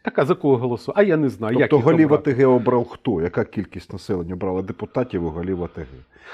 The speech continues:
Speaker 2: Ну, добре.
Speaker 1: Рухаємося далі. З цих партій перемогло тільки п'ять. І от тепер найголовніше. Давайте брати їх. От теп-, оце ще одна проблема України, ту, яку ви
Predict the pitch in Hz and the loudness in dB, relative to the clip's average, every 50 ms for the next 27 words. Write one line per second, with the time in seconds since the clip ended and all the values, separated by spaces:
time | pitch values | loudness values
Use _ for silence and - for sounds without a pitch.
0 | - - 147 139 135 143 143 208 208 - 220 220 208 202 185 - 208 165 135 139 | -8 -6 -6 -4 -2 2 2 2 4 4 4 4 4 2 4 2 2 2 4 2
1 | 123 113 104 107 113 104 - - - - - - - - - 220 - - - 269 | 2 2 0 -2 -4 -6 -10 -14 -18 -20 -20 -20 -10 -2 -2 -2 -2 0 0 -2
2 | 240 - 175 143 - - 147 151 165 160 147 175 175 151 - 135 - - 135 131 | 0 0 -4 -4 -2 -2 -2 0 -2 -2 -2 -2 -4 -6 -8 -14 -10 -10 -10 -10
3 | - 87 80 - _ _ 185 214 247 254 - 202 - - 202 185 165 156 160 170 | -10 -16 -16 -16 _ _ 0 0 0 2 -2 -2 2 2 2 2 2 0 0 0
4 | 160 127 147 156 151 156 147 123 104 95 - - - 107 101 104 143 165 208 247 | 0 -2 -2 -4 -2 -4 -6 -6 -8 -14 -16 -18 -20 -18 -6 -4 -4 -2 -2 -4
5 | 247 254 - 147 127 117 160 180 202 202 - - 165 143 123 123 135 196 233 - | -4 -4 -4 -6 -4 -2 -2 -2 -2 -4 -4 -10 -10 -10 -10 -8 -6 -6 -6 -8
6 | - - - 143 120 - _ _ 139 135 - - - 147 139 - 226 208 - - | -10 -14 -10 -10 -10 -10 _ _ -4 -4 -4 -10 -8 -8 -4 -2 -2 -2 -2 -4
7 | - 185 - - 156 139 123 139 127 123 - 127 120 113 120 139 160 165 165 165 | -6 -6 -6 -4 -6 -6 -4 -4 -6 -4 -6 -8 -10 -6 -4 -4 -4 -4 -4 -8
8 | 165 - - - - - 131 131 165 175 160 135 - - 131 123 110 - - 117 | -10 -10 -14 -14 -8 -6 -6 -6 -4 -6 -8 -8 -8 -6 -6 -6 -6 -6 -10 -10
9 | 110 123 | -10 -10